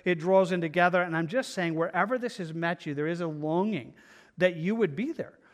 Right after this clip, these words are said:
Again, if it's a rescue, that God would rescue your life and draw you to that, that would be amazing.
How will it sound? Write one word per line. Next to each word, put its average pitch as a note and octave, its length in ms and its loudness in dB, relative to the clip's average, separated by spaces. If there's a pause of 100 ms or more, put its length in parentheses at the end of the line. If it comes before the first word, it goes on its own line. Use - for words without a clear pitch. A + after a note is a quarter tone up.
(280)
Again, F#3+ 160 2
if F3+ 100 2
it's F3+ 120 -4
a E3 60 0
rescue, G3+ 520 0
that F3 120 2
God F3 200 4
would E3 100 0
rescue F#3+ 360 -2
your F3+ 180 2
life F3 320 2
and D3 140 -2
draw E3+ 260 4
you F#3+ 160 2
to F3+ 280 -4
that, F3+ 180 0
that F#3+ 180 2
would F3 140 -2
be E3+ 140 0
amazing. D#3+ 640 -2